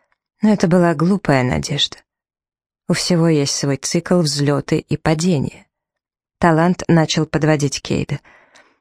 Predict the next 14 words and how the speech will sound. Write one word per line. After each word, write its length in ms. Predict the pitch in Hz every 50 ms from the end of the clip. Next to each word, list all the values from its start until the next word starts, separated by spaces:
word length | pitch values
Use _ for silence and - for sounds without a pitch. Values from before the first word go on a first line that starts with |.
| _ _
Сначала 500 | - - - 202 190 - 196 180 156 143
промахи 480 | 139 - - 156 156 143 139 135 - 147
случались 640 | 143 - - 139 - - - 139 127 123 123 - -
редко. 360 | - - - - - - - _ _ _ _ _ _ _ _ _ _ _ _ _ _ -
Он 140 | 202 208 185
заключил 580 | 160 160 160 - 151 151 - - 185 165 147 135
контракт 500 | - - 147 143 - 160 160 143 139 139
с 60 | 139
группой 520 | 131 165 175 190 185 165 - - 147 143
и 20 | 143
выплатил 460 | 147 151 - - 143 147 - - 147
музыкантам 600 | 147 147 139 143 - - 151 151 143 - 139 143
огромный 480 | 143 131 147 151 147 143 143 139 139
аванс, 400 | 135 135 156 160 165 - - -